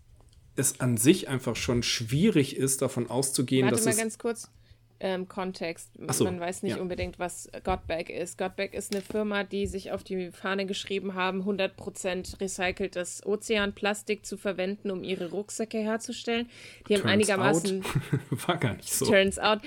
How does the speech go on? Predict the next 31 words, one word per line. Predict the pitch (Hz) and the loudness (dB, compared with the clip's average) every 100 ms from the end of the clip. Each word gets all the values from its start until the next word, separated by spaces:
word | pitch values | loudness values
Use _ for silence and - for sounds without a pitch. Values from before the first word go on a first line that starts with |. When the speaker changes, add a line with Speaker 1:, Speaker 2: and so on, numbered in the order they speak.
| - - | -10 2
Speaker 2:
Aber | 196 196 196 - - | 6 8 6 2 2
die | 202 | 4
haben, | 202 208 - | 4 2 2
äh, | 214 - 113 | 0 0 2
einigermaßen | 202 220 208 202 202 - | 6 6 6 6 4 2
Insta-Fame | 190 214 - 208 - 190 208 | 2 2 2 -2 2 2 2
bekommen, | 208 - 202 202 190 | 0 -2 0 0 0
weil | 185 190 | 2 2
die | 196 - | 2 0
einen | 180 180 180 180 | -2 -2 -4 -4
ausgebauten | - 185 - 190 175 - 185 | -4 -4 -4 -2 -2 -2 -6
Camper | 190 185 208 175 | -2 -2 0 -2
verlost | - 170 170 180 - - | -2 -2 0 -2 -4 -2
haben. | 170 180 202 214 | -2 0 0 0
Und | 185 | 0
dann | 180 | -2
haben | 180 180 | -2 0
die | 185 | 0
innerhalb | 180 180 175 | 2 2 0
von | 175 | -2
einem | 170 180 | -2 -2
Tag | - 175 | -2 -4
irgendwie | 175 175 175 | -4 -2 -4
zweihunderttausend | - 175 185 180 165 180 175 208 | -2 -2 0 0 -2 -2 0 0
<laughs> | |
Follower | - 202 202 196 | 2 4 6 4
mehr | 185 175 208 | 4 4 4
gehabt | 208 208 202 - | 4 2 -2 -2
oder | 196 196 | 0 2
so. | 202 208 240 | 2 2 0
Speaker 1:
Oha, | - 101 127 | -2 0 0